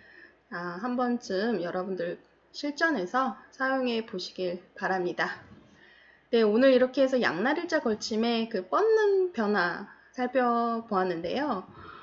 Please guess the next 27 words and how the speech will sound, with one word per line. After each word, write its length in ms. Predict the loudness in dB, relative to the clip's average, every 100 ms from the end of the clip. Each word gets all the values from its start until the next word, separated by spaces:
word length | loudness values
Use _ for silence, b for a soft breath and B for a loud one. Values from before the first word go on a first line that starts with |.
| B B B
어, 380 | 4 6 6 4
제가 240 | 4 6 8
이걸 440 | 6 6 8 8
연구를 340 | 6 4 4 4
하면서 280 | 4 0
깜짝 300 | -2 -2 2
놀랐어요. 600 | 4 4 2 0 0 -2 -8
생각보다 640 | -6 -4 -4 -4 2 4 4 0 B B
변화가 400 | -2 2 2 0
엄청 420 | -4 -6 4 6
많아서, 720 | 6 2 -2 0 0 2 -2 -8 B B B B B B B -8
어, 720 | -2 0 0 -2 -2 -4 -6 -6
제가 200 | -4 0
한 200 | 0 0
삼십 380 | 0 -2 -2 6
개 100 | 6
정도 300 | 6 4 4
모양을 340 | 4 2 2
뽑아놨는데 840 | 0 2 2 0 -4 -2 -2 -2 -4
오늘 200 | -2 0
한 120 | 0
이십 340 | -2 -4 -6 -4
개 100 | -2
정도 360 | 0 -2 -4
보여드린 400 | -2 -2 -2 -6
것 100 | -8
같습니다. 640 | -12 -16 -14 -14 -14 -16